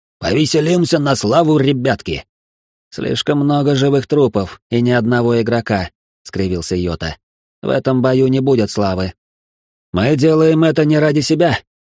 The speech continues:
откликнулся я, привлекая внимание отряда. «Мы делаем это ради Альянса. И не говорите, что вы не успели набить карманы добычей. Эта война порядком озолотила наши кошельки». «Верно», кивнул Сайден. «Может, эта война и бесславна,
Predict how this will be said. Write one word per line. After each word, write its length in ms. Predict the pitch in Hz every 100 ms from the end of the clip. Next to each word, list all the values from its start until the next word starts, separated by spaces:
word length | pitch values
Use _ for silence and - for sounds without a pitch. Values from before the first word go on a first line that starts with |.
| _
откликнулся 580 | 104 113 107 104 98 110
я, 200 | 123 117
привлекая 560 | 107 98 101 107 101
внимание 480 | 98 101 98 95 95
отряда. 440 | 95 95 82 78 - _ _ _ _
«Мы 180 | - 165
делаем 440 | 135 170 156 147 156
это 220 | 151 143
ради 220 | 147 139
Альянса. 560 | 139 151 151 113 85 - _ _
И 140 | - 101
не 120 | 120
говорите, 500 | 127 135 147 156 139
что 220 | - 139
вы 140 | 131 127
не 80 |
успели 400 | 131 127 147 131
набить 320 | 123 123 117 -
карманы 380 | 120 120 117
добычей. 600 | 110 113 110 104 101 85 - _ -
Эта 280 | 131 139
война 340 | 135 131 131 131
порядком 560 | - 135 135 139 139 127
озолотила 520 | 127 131 127 160 147
наши 260 | 123 113 110
кошельки». 520 | 107 107 104 95 85 - _ _ _ _ _ _ -
«Верно», 500 | - 95 202 117 - - _
кивнул 340 | - 101 101 98
Сайден. 460 | 98 90 76 71 - _ _ _
«Может, 300 | - 160 135
эта 220 | 160 156 143
война 400 | 156 151 156 147
и 40 |
бесславна, 720 | 139 147 - 165 175 127 92